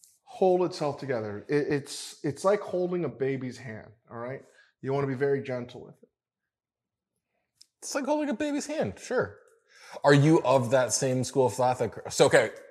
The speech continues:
Speaker 2: basic question then. Crab cake, overrated, underrated?
Speaker 1: I talk shit about it, but I'll eat it all the time. <laughs>
Speaker 2: So what is a, uh, what's a good crab cake then?
Speaker 1: A good crab cake is actually m-, almost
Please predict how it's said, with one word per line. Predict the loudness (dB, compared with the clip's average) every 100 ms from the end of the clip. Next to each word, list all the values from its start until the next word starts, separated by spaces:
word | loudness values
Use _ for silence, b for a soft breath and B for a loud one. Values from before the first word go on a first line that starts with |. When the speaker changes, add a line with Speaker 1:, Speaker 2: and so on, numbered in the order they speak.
| 4
Speaker 2:
basic | 6 6 4
question | 2 2
then. | -6 -10 _ _ 4
Crab | 6 6
cake, | 4 4
overrated, | 2 2 2 2 2
underrated? | -2 -2 -6 -10 -16 -20 _ _ _ _ _ _ _ _ _ _ -20 _
Speaker 1:
I | -6
talk | -4 -4
shit | -2 -4
about | -2 -2
it, | -4 -6
but |
I'll | -6 -6
eat | -6
it | -6
all | -6 -8
the | -6
time. | -6 -6
<laughs> | -12 -20 -20 -20 -20 -20 -20 _ _ _ _ _ _ -20 _ _ _ _ -20 B B B B
Speaker 2:
So | 4
what | 6 6 8
is | 8 6 2
a, | 2 2
uh, | 0 -2 -4 -8 -12 _ _ _
what's | -6 -6
a |
good | -4 -2 -2 0
crab | 0 0 -2
cake | -8 -12
then? | -14 -14 -16 _ _ _ -20 -10
Speaker 1:
A |
good | 0 0 2
crab | 0 0
cake | -2 -6 -4
is | -4
actually | -4 -4 -10 -8 -8 -12
m-, | -16 -16 _ _ _ _ -8
almost | -6 -4 -6 -8